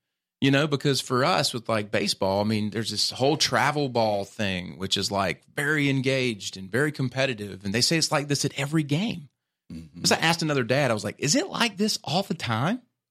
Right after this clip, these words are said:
Speaker 1: in
Speaker 2: Mm-hmm.
Speaker 1: competitive sports?" He said, "Yep." And I'm kinda like, "I don't want my kids to be involved in that." But, you know, I don't know that that's the, the answer either. So I don't know. I'm just coming to you as a dad
Speaker 2: Yeah.
Speaker 1: trying to figure out how to navigate this.
Speaker 2: Sure. Well, it's not new.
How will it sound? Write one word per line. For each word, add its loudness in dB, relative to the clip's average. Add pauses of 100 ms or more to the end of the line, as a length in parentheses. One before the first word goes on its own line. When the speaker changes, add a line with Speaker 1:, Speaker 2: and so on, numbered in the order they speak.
(120)
Speaker 1:
in 0
Speaker 2:
Mm-hmm. 4
Speaker 1:
competitive 0
sports?" -2
He -4
said, -2
"Yep." 0 (800)
And 6
I'm 4
kinda 0
like, 2
"I 2
don't 2
want 0
my 0
kids -4
to -12
be 0
involved 0
in 2
that." -4
But, 0
you 2
know, 4
I 4
don't 0
know 2
that -2
that's 0
the, 0
the -4
answer 0
either. -2
So -2
I 4
don't 2
know. 4
I'm 4
just 2
coming 0
to 0
you 4
as 2
a -2
dad 2 (160)
Speaker 2:
Yeah. -4
Speaker 1:
trying 0
to -8
figure -2
out 2
how 0
to -2
navigate 0
this. -6
Speaker 2:
Sure. -4 (1300)
Well, 6
it's 0
not 2
new. 2